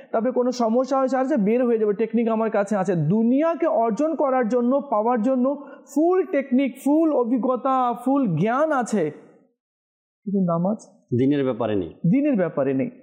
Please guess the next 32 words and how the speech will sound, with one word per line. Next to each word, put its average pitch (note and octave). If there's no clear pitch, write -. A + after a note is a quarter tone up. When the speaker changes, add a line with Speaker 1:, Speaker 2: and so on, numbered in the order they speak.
Speaker 1:
তো B3+
এটাকে B3+
তো C4
অবহেলাই D#3+
বলা A#2+
যায়। A#2
Speaker 2:
অবহেলাই B2
বলতে A2+
হবে, C#3
আর D3
অবহেলাই A#2+
বলবো। G2+
দর্শক C#3+
শ্রোতা, G3
জানি C3+
না G2+
এই E3
শব্দটা E3+
আর D#3+
কতদিন C#3+
ব্যবহার F#2
করব, F2
জানি C3+
না A2+
বা C3
অজ্ঞতা C#3+
নিয়ে D#3+
আর D3+
কতদিন F3+
বেঁচে C3
থাকব। F#2+
আজ D3+